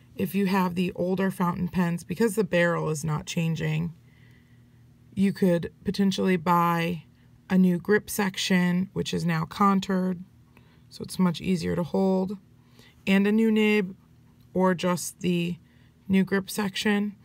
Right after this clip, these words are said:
but they're not sure when that will be available just yet.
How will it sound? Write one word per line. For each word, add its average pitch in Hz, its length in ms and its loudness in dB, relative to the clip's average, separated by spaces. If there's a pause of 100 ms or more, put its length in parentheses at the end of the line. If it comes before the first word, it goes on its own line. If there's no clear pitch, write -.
(460)
but 208 120 0
they're 220 140 4
not 214 460 2
sure 202 400 2
when 180 240 2
that 175 180 -2
will 170 100 0
be 170 180 0
available 151 720 -2 (240)
just 185 320 -2
yet. 151 300 -4